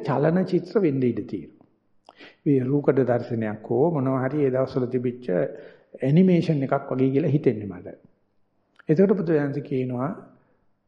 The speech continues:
"චිත්තම් භික්ඛවේ චිත්තතරං. චරණ චිත්තම්පි චිත්තතරං" කියලා. මහන්න මේ චරණ චිත්‍රය කොච්චර විචිත්‍රද? උඹේ හිත ඊටත් වැඩිය විචිත්‍රයි. මොකද ඕක උඹේ හිතින් හදපු එකක්.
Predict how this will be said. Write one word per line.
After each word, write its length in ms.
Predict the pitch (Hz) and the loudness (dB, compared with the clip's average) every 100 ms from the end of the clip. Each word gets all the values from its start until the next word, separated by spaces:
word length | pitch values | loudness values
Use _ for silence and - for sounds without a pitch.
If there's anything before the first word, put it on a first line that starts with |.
| _ _ _ _ _ _ | _ _ _ _ _ _
"චිත්තම් 440 | 151 156 - 196 190 | 0 0 0 0 2
භික්ඛවේ 720 | 180 180 - 175 175 208 240 110 - - - _ _ _ _ _ | 0 -2 -4 -2 0 0 0 -2 -6 -14 -20 _ _ _ _ _
චිත්තතරං. 640 | 202 196 214 - 113 98 - - _ _ _ _ | -2 0 -2 -2 -4 -6 -12 -20 _ _ _ _
චරණ 340 | 120 127 185 202 | -4 0 2 2
චිත්තම්පි 540 | 202 202 - 208 202 254 | 0 -2 0 0 0 0
චිත්තතරං" 580 | 190 185 - 104 98 | 0 -2 -6 -6 -8
කියලා. 320 | 92 - 98 - - - _ _ _ - | -12 -12 -12 -14 -16 -20 _ _ _ -6
මහන්න 240 | 143 147 170 | -4 -2 -2
මේ 140 | 165 | -2
චරණ 420 | 147 131 156 180 | -2 -2 0 -2
චිත්‍රය 400 | 170 160 - 208 | 0 -4 -2 -4
කොච්චර 340 | 196 170 - 208 | -2 -4 -2 0
විචිත්‍රද? 640 | 151 147 233 226 - 139 101 110 - - - - | 0 2 2 2 0 0 0 -6 -8 -18 -20 -8
උඹේ 280 | - 151 175 | -2 4 4
හිත 240 | 139 160 254 240 | 4 0 0 0
ඊටත් 240 | 160 226 247 - | 2 4 2 2
වැඩිය 300 | 208 185 202 | -2 0 2
විචිත්‍රයි. 560 | 160 - - - 101 107 120 | 0 -4 -8 -10 -12 -12 -10
මොකද 280 | 131 156 190 | -6 -4 -2
ඕක 220 | 185 175 | -2 -2
උඹේ 260 | 220 208 220 | -2 0 2
හිතින් 260 | 185 214 277 | 2 0 -4
හදපු 280 | 277 302 120 | -4 -4 -6
එකක්. 220 | 92 - | -8 -14